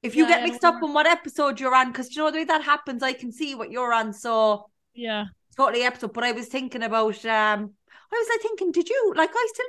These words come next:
Speaker 1: think Kevin Costner kinda has it. Do you not think?
Speaker 2: Oh, I think he's handsome in
Speaker 1: Oh.
Speaker 2: Yellowstone.
Speaker 1: Yeah.
Speaker 2: Absolutely handsome. Now, I'm only, like, I watched five episodes, then I kinda gave up.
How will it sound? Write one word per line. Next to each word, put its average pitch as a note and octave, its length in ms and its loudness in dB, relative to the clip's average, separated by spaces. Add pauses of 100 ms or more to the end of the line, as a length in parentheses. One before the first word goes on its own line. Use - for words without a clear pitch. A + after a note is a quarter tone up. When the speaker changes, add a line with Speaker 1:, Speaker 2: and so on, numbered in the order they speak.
Speaker 1:
think E4+ 140 -4
Kevin C#4 240 -4
Costner F4+ 420 -2
kinda C4+ 180 -4
has A4 240 -2
it. G3 320 -8
Do - 80 -12
you G4+ 60 -4
not A4 140 -4
think? A4 400 -8
Speaker 2:
Oh, F4 60 0
I A#4 140 4
think - 140 0
he's D4+ 180 -2
handsome G#4+ 1000 2
in B3 80 2
Speaker 1:
Oh. B3+ 40 0
Speaker 2:
Yellowstone. B3 720 2 (180)
Speaker 1:
Yeah. D#3+ 680 2 (280)
Speaker 2:
Absolutely D#4 580 -4
handsome. B3+ 380 -2
Now, C#4 140 2
I'm G4 260 4
only, F4 560 0
like, C#4+ 220 0
I F4+ 260 4
watched F4 380 -6
five E4 360 2
episodes, C#4+ 400 0
then D4+ 120 -2
I D4+ 40 -2
kinda C4+ 180 -4
gave B3+ 220 -2
up. C#4 260 -2